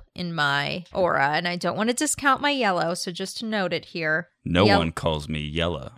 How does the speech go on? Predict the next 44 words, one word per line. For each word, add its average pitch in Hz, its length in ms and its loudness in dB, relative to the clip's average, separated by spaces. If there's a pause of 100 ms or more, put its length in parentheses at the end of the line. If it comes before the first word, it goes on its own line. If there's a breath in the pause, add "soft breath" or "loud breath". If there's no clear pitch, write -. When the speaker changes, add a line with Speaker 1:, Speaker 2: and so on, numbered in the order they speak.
(120)
Speaker 2:
Audrey. 71 480 -6 (240)
No 78 280 -2
one. - 340 -8
<laughs> - 60 -10 (1300 loud breath)
Speaker 1:
Yellow 220 340 4
is 170 220 0
joy 208 280 0
and 220 120 -2
happiness. 185 840 -4 (140)
Joy 254 140 4
and 311 80 2
happiness 269 420 0
surround 220 480 2
you 220 120 -4
now. 180 340 -2
Your 165 240 -2
excitement 254 540 0
is 226 120 -6
contagious. 202 680 -6
Life 349 460 4
is 254 160 -2
your 220 140 2
playground. 220 720 2
You 196 80 -6
make 185 240 -4
everything 277 420 4
fun. 349 500 8
Even 349 220 -4
the 359 80 2
most 359 260 2
tedious 381 440 -2
of 359 100 4
household 370 400 4
tasks 359 500 4
becomes 339 380 -4
a 285 280 -6
game 349 600 2
when 302 160 -4
you 262 100 -4
do 254 220 -4
them 240 200 2
because - 280 -12
you 214 80 -6
infuse 175 340 -8